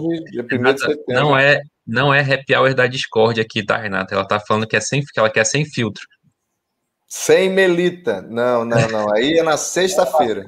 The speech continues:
Speaker 1: Sexta-feira, no happy hour da Discord, eu respondo sem filtro. <laughs>
Speaker 2: A gente tá brincando aqui, pessoal, mas é, é importante isso que a gente tá falando, porque, é, de fato, o três D reproduz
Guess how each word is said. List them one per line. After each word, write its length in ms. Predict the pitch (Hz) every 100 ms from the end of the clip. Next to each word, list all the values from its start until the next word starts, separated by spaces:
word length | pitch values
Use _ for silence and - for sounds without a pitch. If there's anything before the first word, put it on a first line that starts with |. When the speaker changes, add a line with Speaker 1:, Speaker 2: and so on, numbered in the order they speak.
| -
Speaker 1:
Sexta-feira, 1080 | - - 135 143 120 127 - 123 131 139 135 - _ _ _
no 140 | - 110
happy 340 | 117 123 117
hour 160 | 120 120
da 80 | 120
Discord, 580 | 117 - - 110 117
eu 60 | 120
respondo 540 | 123 - 110 113 123
sem 600 | 120 - - 127 147 156 143
filtro. 840 | - - - 117 87 - 82 - _ - _ -
<laughs> 1080 | - 113 - 120 123 123 117 101 110 - - _ _ _ - _ _ _ _ -
Speaker 2:
A 60 | 123
gente 140 | 131
tá 100 | 143
brincando 400 | 135 123 127 131
aqui, 180 | 127 -
pessoal, 360 | 107 - 104
mas 260 | 107 107 104
é, 220 | 113 113
é 120 | - 117
importante 640 | 120 139 127 123 123 -
isso 180 | - -
que 340 | 104 101 101 -
a 40 |
gente 160 | 107 101
tá 100 | 101
falando, 400 | - 95 98 117 110
porque, 420 | 110 - 113 110 - _ _ - _ _ _ _ _
é, 240 | 110 104 104
de 120 | 113
fato, 360 | - 131 170 135
o 60 |
três 240 | 123 120 113
D 120 | 117
reproduz 840 | 120 127 131 113 123 156 139 -